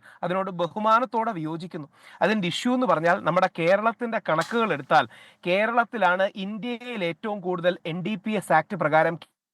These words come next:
കേസെടുക്കുന്നത്, ഇരുപത്തിയേഴായിരം. നമുക്ക് ശേഷമുള്ള പഞ്ചാബിൽ നമ്മുടെ പകുതിയോ മൂന്നിലൊന്നോ കേസുകളാണ് എടുക്കുന്നത്.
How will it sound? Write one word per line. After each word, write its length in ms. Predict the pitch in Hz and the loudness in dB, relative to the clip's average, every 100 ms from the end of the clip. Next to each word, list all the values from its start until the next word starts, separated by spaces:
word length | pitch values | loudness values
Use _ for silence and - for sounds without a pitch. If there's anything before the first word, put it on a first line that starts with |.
| _ | _
കേസെടുക്കുന്നത്, 600 | 156 160 160 139 147 135 - | -6 -2 -2 -2 -6 -6 -4
ഇരുപത്തിയേഴായിരം. 1000 | 190 226 214 226 170 175 175 160 143 113 - - - | -2 -2 -2 2 4 8 8 8 4 -8 -14 -14 2
നമുക്ക് 280 | 190 214 247 | 4 4 -2
ശേഷമുള്ള 560 | - 185 - 208 214 | 0 0 0 0 0
പഞ്ചാബിൽ 640 | 202 170 170 202 214 220 202 | 2 2 4 6 6 6 -2
നമ്മുടെ 320 | 180 196 196 - | 0 4 2 4
പകുതിയോ 640 | 180 180 220 240 240 233 220 190 - - - 196 | 4 4 0 -4 -2 -2 -2 -10 -18 -20 -20 -14
മൂന്നിലൊന്നോ 600 | 208 247 269 240 196 190 | -10 -6 -4 -2 -2 -4
കേസുകളാണ് 560 | - 160 202 190 175 | -4 -8 2 4 4
എടുക്കുന്നത്. 340 | 143 139 160 | 2 -4 -6